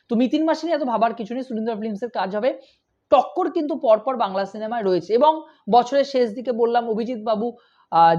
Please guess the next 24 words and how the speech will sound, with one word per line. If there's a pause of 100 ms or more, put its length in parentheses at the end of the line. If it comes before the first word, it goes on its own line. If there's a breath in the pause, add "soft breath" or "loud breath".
দেব
এবং
মিঠুন
চক্রবর্তী
যদি
একসাথে
আসে,
রাজ
চক্রবর্তী
ছবিটা
সাথে
রিলিজ
করে, (280 soft breath)
তাহলে
সেই
সিনেমাগুলো
কিন্তু
একটা (100)
বড় (140)
পরিমাণ
অ্যামাউন্ট
নিয়ে
আসবে। (120)
এবং